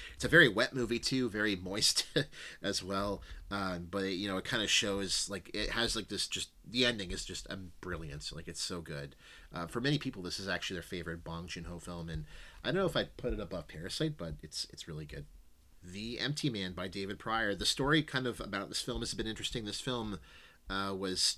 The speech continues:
just, like, dropped onto streaming, I believe. Like, it was a Fox film, and when Disney bought Fox, this film was kind of in limbo. I don't even know if this got a proper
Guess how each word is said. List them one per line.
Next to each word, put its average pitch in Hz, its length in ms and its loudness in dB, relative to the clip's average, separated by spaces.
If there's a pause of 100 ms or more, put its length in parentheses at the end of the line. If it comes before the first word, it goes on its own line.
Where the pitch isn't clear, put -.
just, - 240 2
like, 104 200 2
dropped 107 640 0
onto 98 240 -2
streaming, 113 400 -2
I 95 80 -2
believe. 95 380 -4
Like, 92 200 -4 (500)
it 107 120 0
was - 240 -2 (220)
a - 40 -8
Fox - 320 -2
film, 127 520 -2
and 101 160 -4
when 95 160 -2
Disney 98 340 -4
bought 90 220 -2
Fox, - 500 -4 (360)
this 98 140 0
film 113 200 0
was 98 120 -2
kind 98 260 -4
of 90 80 -4
in 82 100 -6
limbo. 104 260 -2
I 110 60 2
don't 170 80 2
even 208 160 0
know 135 80 2
if 147 60 -4
this - 140 -2
got 95 140 -2
a 85 40 -4
proper 90 520 -4